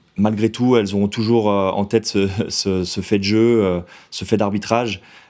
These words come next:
Donc, euh, c'est, c'est difficile de, de mettre toute la saison sur, euh, sur ce match au, au final,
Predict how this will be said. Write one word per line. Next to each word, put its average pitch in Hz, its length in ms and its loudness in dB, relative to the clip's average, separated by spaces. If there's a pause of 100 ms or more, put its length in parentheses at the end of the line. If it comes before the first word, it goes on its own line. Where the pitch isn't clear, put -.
Donc, 98 240 0
euh, 90 460 2
c'est, - 200 -6
c'est 101 140 -2
difficile 110 480 -2
de, 98 420 2
de 98 80 0
mettre 101 320 0
toute - 220 -12
la 104 80 0
saison 107 260 -2
sur, 98 260 -4
euh, 92 220 0
sur - 180 -8
ce - 120 -4
match 104 240 0
au, 90 120 -2
au 92 80 -4
final, 107 380 -2